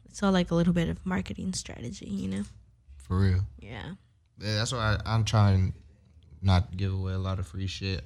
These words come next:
Speaker 2: 'cause I,
Speaker 1: Mm-hmm.
Speaker 2: I'ma do, like, a gi-, a big free giveaway one time.
Speaker 1: Yeah.
Speaker 2: Like, maybe a pop-up shop and, like, just drop a bunch of free shit and then some super exclusive shit for, like, a really high price. That's what I was
Speaker 1: Yeah.
Speaker 2: thinking about.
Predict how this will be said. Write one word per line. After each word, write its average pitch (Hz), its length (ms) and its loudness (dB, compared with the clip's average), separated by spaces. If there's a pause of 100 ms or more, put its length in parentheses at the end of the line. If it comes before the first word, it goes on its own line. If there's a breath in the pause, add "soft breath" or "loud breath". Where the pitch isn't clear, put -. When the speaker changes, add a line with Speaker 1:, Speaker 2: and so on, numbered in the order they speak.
Speaker 2:
'cause 101 220 10
I, 95 140 8
Speaker 1:
Mm-hmm. 185 200 -2
Speaker 2:
I'ma 107 160 8
do, 101 120 4
like, 95 240 -2
a 85 60 -10
gi-, 90 280 -12
a 90 80 -8
big 95 480 -2 (140)
free 95 340 -8
giveaway 92 560 -4
one 92 200 -8
time. 95 340 -8 (160)
Speaker 1:
Yeah. 180 380 2 (720)
Speaker 2:
Like, - 100 -14 (140)
maybe 90 260 -6
a 95 80 -10
pop-up 90 440 -8
shop 90 360 -10
and, 87 200 -10
like, 87 200 -12
just - 440 -16 (1200)
drop 95 280 -2
a 80 60 -6
bunch 87 280 -6
of 95 80 -8
free 98 260 -8
shit 95 420 -6
and 90 180 -6
then 90 360 -4 (140)
some 82 240 -8
super 92 420 2
exclusive 85 580 2
shit 85 220 0
for, - 100 -6
like, 78 180 0
a 64 40 -4
really 85 240 2
high 87 220 4
price. 82 420 -4
That's - 200 -2
what 196 100 4
I 180 60 2
was 147 100 2
Speaker 1:
Yeah. 104 80 -2
Speaker 2:
thinking 95 200 -4
about. 98 220 -8